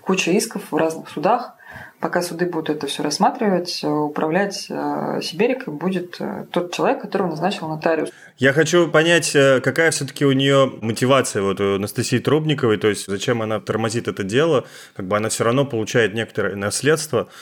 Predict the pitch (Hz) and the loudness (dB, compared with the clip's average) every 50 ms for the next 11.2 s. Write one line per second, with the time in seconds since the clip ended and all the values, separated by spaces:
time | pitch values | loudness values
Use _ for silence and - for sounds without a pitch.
0 | - - - _ - 95 101 117 120 110 113 107 113 - - - 110 104 107 - | -20 -20 -18 _ -6 0 0 2 2 2 2 2 2 2 -2 -4 -4 -6 -4 -2
1 | - 113 98 - 131 135 131 - - - 104 95 92 92 95 92 92 92 92 92 | -2 -2 0 2 2 2 0 0 -2 -2 -2 -2 -2 -2 -2 -2 -2 -4 -4 -2
2 | 95 107 110 107 - - - - - - - _ - 107 98 92 113 110 107 101 | 0 0 0 -2 -4 -10 -20 -20 -20 -20 -16 _ -6 -6 -2 0 -2 -2 0 -2
3 | 101 98 101 92 101 107 101 101 95 90 - - 95 92 98 90 85 - - - | -4 -4 -4 -2 -2 -2 0 0 0 0 -2 -4 -2 -2 -2 -2 -2 -6 -12 -16
4 | - _ _ - - - - 208 190 180 220 262 294 311 294 - - - 190 180 | -18 _ _ -20 -18 -4 0 2 4 6 6 6 4 4 2 0 0 0 0 -2
5 | 175 175 - - 180 - - - 202 254 285 - - - 185 175 175 175 175 156 | -2 -2 -6 -10 -16 -6 -2 2 2 2 2 0 0 0 0 0 0 -2 -4 -6
6 | 156 160 180 196 208 196 165 165 165 170 175 185 196 185 - - 156 147 147 147 | -4 0 2 2 4 4 4 2 2 2 0 0 -2 -4 -4 -4 -4 -6 -6 -8
7 | - 147 147 151 147 147 - - - 147 - - - - _ _ - - 175 175 | -8 -4 -2 -2 -2 -2 -4 -6 -6 -6 -6 -8 -12 -18 _ _ -4 -2 0 0
8 | 170 - - 214 220 220 - - - - 160 175 170 - 165 160 170 170 160 151 | 0 2 2 2 2 2 -2 -6 -6 -4 -2 -2 -2 -2 -2 -2 -2 -2 -4 -6
9 | - 156 156 160 156 156 - 165 160 170 - 214 269 262 - 214 175 156 - 165 | -6 -4 -4 -4 -4 -2 -2 -2 -2 -2 -2 -2 -2 0 0 -2 -2 0 2 2
10 | 175 175 175 175 165 165 202 254 262 - - 175 165 160 156 156 151 151 147 143 | 2 0 0 0 0 2 2 0 0 -2 -2 -2 0 0 0 0 0 0 -2 -4
11 | 160 170 - | -4 -8 -10